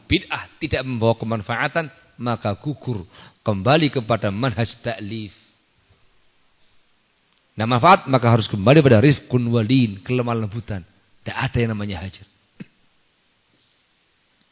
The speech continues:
Ini kesimpulan. Terus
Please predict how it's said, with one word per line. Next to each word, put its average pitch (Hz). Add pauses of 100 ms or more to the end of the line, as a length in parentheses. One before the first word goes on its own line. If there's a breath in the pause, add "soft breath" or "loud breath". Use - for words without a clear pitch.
(1120)
Ini 131
kesimpulan. 107 (480)
Terus 214